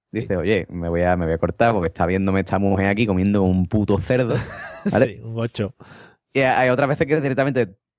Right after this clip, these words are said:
Speaker 1: mi pareja por lo menos me lo dice, me dice, "Oye, Guillo, córtate, que te estás poniendo un puto cerdo". Y digo, "Vale,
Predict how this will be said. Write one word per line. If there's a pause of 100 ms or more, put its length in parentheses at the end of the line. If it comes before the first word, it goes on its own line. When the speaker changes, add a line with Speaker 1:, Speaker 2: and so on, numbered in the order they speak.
(100)
Speaker 1:
mi
pareja
por
lo
menos
me
lo
dice,
me
dice,
"Oye,
Guillo,
córtate,
que
te
estás
poniendo
un
puto
cerdo".
Y
digo,
"Vale,